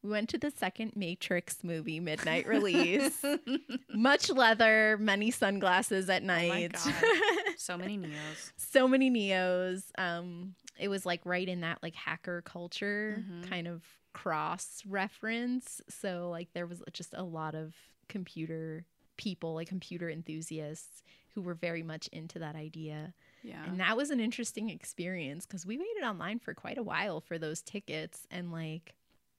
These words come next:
Speaker 1: talking to those people was quite interesting. <laughs> But
Speaker 2: I'm
Speaker 1: nobody
Speaker 2: sure.
Speaker 1: talked to the movie.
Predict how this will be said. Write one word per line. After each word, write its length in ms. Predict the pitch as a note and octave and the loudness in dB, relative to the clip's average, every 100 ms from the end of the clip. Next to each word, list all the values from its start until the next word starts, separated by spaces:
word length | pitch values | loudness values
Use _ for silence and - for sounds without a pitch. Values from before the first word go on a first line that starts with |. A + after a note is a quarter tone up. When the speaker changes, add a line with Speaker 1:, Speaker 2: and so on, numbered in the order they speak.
| _ _ _ _ - - | _ _ _ _ -20 -10
Speaker 1:
talking 320 | - F#3+ - | -2 0 0
to 60 | E4+ | -4
those 220 | F4+ E4+ | -4 -2
people 340 | F#4 F#4+ F#4+ | -2 -2 -2
was 160 | D#4+ A3+ | -2 -4
quite 300 | - F#3 F#3 | -2 -2 -2
interesting. 680 | F3 - E3+ - D3 F3 A#3 - - | -4 -6 -8 -4 -2 0 -2 -4 -20
<laughs> 220 | - - | -20 -6
But 80 | C4+ | -2
Speaker 2:
I'm 60 | C4 | 2
Speaker 1:
nobody 260 | E4+ G#4 | 4 4
Speaker 2:
sure. 160 | G#4+ G#3+ | 2 2
Speaker 1:
talked 260 | D#3+ F#4 - | 0 -2 -2
to 80 | F4 | -2
the 80 | C#4 | 2
movie. 500 | C#4 B3+ F3+ - | 2 2 0 -2